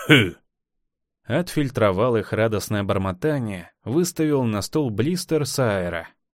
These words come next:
Семь процентов, как заказывали. Ещё не успел убрать руку, как в одном из кожухов машинерии раскрылось окошко приёмника. Прямо услышал это жадное «Дай!».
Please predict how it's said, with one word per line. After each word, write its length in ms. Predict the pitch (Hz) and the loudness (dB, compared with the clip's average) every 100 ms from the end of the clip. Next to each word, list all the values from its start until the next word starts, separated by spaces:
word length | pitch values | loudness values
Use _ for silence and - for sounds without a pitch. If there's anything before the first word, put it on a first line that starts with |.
| _ _ _ _ _ _ | _ _ _ _ _ _
Семь 340 | - 135 170 151 | -6 -2 -2 0
процентов, 680 | 139 120 - 165 131 90 - | 0 0 -2 -4 -4 -6 -4
как 180 | 95 | -6
заказывали. 840 | 95 98 - 143 113 92 90 85 - _ _ _ _ _ | -4 -6 -2 -2 -2 -4 -4 -6 -14 _ _ _ _ _
Ещё 340 | - 110 135 240 | -4 -2 0 0
не 120 | 196 | 0
успел 360 | 175 - 220 180 | -2 0 0 2
убрать 340 | 160 165 151 | 2 0 0
руку, 340 | 160 196 - | -2 -2 -4
как 240 | 117 123 117 | -2 -2 -2
в 100 | 104 | 0
одном 340 | 98 107 143 | 0 0 -2
из 240 | 139 117 - | 0 -4 -4
кожухов 640 | - 175 165 156 - 139 | -4 -4 -2 -2 -4 -4
машинерии 680 | 104 95 104 90 131 147 120 | -4 -4 -4 -4 -2 -2 -2
раскрылось 640 | 107 95 - 156 151 113 - | -2 -4 -6 -2 -2 -4 -2
окошко 520 | 113 - 117 - 110 | -2 0 -2 0 -4
приёмника. 760 | 123 120 107 90 87 - - - _ _ _ _ _ _ | -2 0 0 0 -4 -8 -18 -20 _ _ _ _ _ _
Прямо 320 | - 135 208 190 | -6 -6 -4 -2
услышал 640 | 156 - 135 214 - 214 | -2 -2 -4 -6 -4 -4
это 200 | 190 175 | -2 -2
жадное 560 | 139 147 127 131 127 123 | 0 0 0 0 2 0
«Дай!». 1500 | 110 113 - 135 135 139 135 135 127 220 165 113 87 85 - | -2 2 2 4 2 2 4 4 4 4 4 2 0 -6 -14